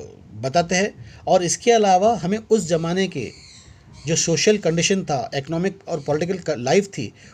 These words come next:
उसके बारे में बहुत जानकारी हमको देते हैं। अगला एक और एक सोर्स बन जाता है नॉलेज का, वो है जताकाज। Jatakas refer to the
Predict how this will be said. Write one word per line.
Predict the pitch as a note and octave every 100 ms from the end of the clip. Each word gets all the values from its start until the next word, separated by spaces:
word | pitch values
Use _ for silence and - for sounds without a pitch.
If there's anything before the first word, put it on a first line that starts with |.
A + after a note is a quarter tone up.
| _
उसके | C#3 - D3
बारे | C3+ C#3
में | E3 C4 - - - -
बहुत | A#2 - F#3+
जानकारी | A#2+ A#2 A#2 B2
हमको | A#2+ A#2+
देते | C3+ F#2+ G#2
हैं। | G2+ D#2+ _ _ _ _ _ _ _ _ _ _ _ _ D3
अगला | D#3 C4
एक | G#3+ G3
और | G3+
एक | A#3+
सोर्स | - G3+ E3+
बन | E3+ E3
जाता | D#3 E3
है | F3+
नॉलेज | D3 C3 F#3+
का, | - F3+ -
वो | D3
है | D3
जताकाज। | D3 A2 A2 A2 F#2 E2 - - _ _ _ _ _ _ _ _ _ _ -
Jatakas | C#3 F#3+ F#3 C4
refer | F#3+ E3 - A#3
to |
the | A3+